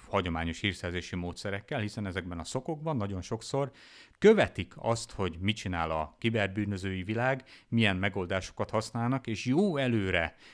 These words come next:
ö, beállítják azokat a szabályokat, azokat a tulajdonságokat a szímekbe,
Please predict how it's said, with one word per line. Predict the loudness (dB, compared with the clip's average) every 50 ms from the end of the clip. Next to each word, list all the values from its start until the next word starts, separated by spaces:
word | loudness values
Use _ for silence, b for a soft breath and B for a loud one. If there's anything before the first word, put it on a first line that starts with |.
| B B
ö, | B 0 0
beállítják | 2 2 2 2 2 2 0 0 0 0 0 -2 0 -2
azokat | -4 -6 -4 -4 -4 -2 0
a | 2 2 2 0
szabályokat, | -2 -2 -2 0 2 2 2 2 0 0 -2 -4 -4 -4
azokat | -6 -6 -8 -8 -8 -8 -6 -6
a | -6 -6 -6 -6
tulajdonságokat | -4 -4 -4 -4 -4 -6 -10 -8 -8 -6 -8 -6 -6 -8 -8 -8
a | -8 -8
szímekbe, | -6 -4 -4 -4 -4 -4 -4 -2 0 0 0 -2